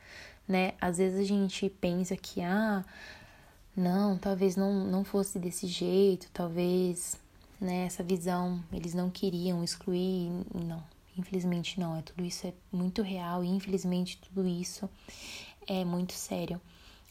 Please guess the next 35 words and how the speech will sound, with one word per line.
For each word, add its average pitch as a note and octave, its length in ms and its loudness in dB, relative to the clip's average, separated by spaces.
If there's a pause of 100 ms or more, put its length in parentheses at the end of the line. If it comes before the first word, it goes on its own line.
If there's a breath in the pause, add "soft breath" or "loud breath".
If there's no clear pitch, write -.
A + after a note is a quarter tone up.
A F3+ 80 -4
gente F#3 240 0
pode G#3 220 4
até G#3 140 2
considerar G#3+ 880 2
que - 160 -4
não F#3+ 280 2
só A3+ 760 0 (180)
o, F3+ 460 -2
o G#3 60 -2
Hitler F#3 560 -2 (160)
com - 120 -4
essas F3 260 -4
ações, F3 320 -4
mas F3+ 200 0
a F3+ 40 -2
gente F#3 160 0
pode F#3+ 200 2
considerar F#3+ 320 -2
que - 160 -2
a G3 40 4
eugenia A3 560 6
em C4+ 40 4
si, A#3 380 0
ela G3+ 160 2
foi G3+ 240 2
um A3+ 140 4
plano A3+ 420 2
de A3 160 2
fato A3+ 640 -2 (960 loud breath)
de F#3+ 220 0
ação G3+ 640 2
pra A3+ 400 0
reverter, A3 1040 6
né, G3+ 300 2